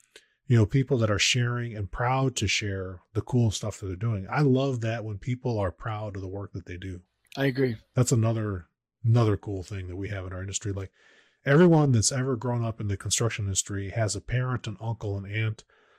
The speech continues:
Speaker 1: a mother, a father who's driven. You can't drive around the city and they don't point out to you the places that they had a hand
Speaker 2: I
Speaker 1: in.
Speaker 2: totally agree.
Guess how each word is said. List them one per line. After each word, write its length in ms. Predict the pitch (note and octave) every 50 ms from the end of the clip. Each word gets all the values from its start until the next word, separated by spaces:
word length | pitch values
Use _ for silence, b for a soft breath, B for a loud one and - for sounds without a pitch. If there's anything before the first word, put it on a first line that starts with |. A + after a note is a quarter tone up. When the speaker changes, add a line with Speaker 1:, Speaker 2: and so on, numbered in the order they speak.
| b b b
Speaker 1:
a 60 | -
mother, 340 | A2 A2+ A#2+ A#2+ A2+ A2+ G#2+
a 60 | G2
father 540 | - - A#2 G#2+ A2 G#2+ G#2 G2+ G2 F#2+ F2+ - b b b b b b b b
who's 300 | _ B2+ B2 A2+ G#2+ G#2
driven. 420 | G2+ - - B2+ B2+ C3 C3 B2 A2+
You 100 | A#2+ B2
can't 300 | B2+ - D3 D3+ D#3 C#3
drive 320 | A2+ - B2 A#2+ B2 B2 B2
around 300 | A#2 A#2+ A2+ A2+ A2 G#2
the 80 | G2
city 360 | - - B2 A2 G#2 G2 G2
and 140 | F#2 F#2+ G2+
they 60 | G#2+
don't 160 | A2 A2 G2+ -
point 220 | - A#2+ G#2+ G2+
out 180 | G#2+ G#2+ G#2+ -
to 80 | - G2+
you 20 |
the 80 | F#2 F2+
places 420 | - - A#2 A2 G#2 - - F#2+
that 100 | F#2+ F#2
they 140 | - G#2 F#2+
had 160 | F#2+ G2+ F#2
a 40 | F#2
hand 120 | - G2+ F#2+
Speaker 2:
I 40 | D3
Speaker 1:
in. 40 | C#3+
Speaker 2:
totally 300 | - E3+ D#3+ D3+ C#3 C3+
agree. 260 | B2+ C3+ C3+ C3